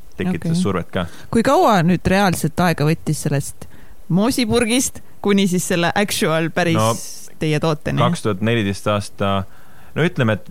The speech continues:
Speaker 1: me tegelikult ju hakkasime arendama seda kaks tuhat neliteist aasta, äh, oktoobris äkki, kui me saime selle innovatsiooniosaku raha,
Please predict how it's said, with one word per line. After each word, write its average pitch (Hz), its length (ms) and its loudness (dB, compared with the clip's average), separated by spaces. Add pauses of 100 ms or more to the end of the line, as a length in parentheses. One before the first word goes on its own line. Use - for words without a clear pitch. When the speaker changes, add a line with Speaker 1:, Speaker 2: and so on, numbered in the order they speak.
Speaker 1:
me 123 160 0
tegelikult 127 300 0
ju 110 80 0
hakkasime 101 320 0
arendama 92 320 0
seda 87 160 -4
kaks 101 200 -2
tuhat 87 120 -6
neliteist 92 420 -2
aasta, 90 600 -2 (420)
äh, 85 160 -4
oktoobris 90 640 0
äkki, 90 240 -2
kui 90 80 0
me 87 300 0
saime 92 280 0
selle 87 460 -2
innovatsiooniosaku 90 800 -2
raha, 113 240 2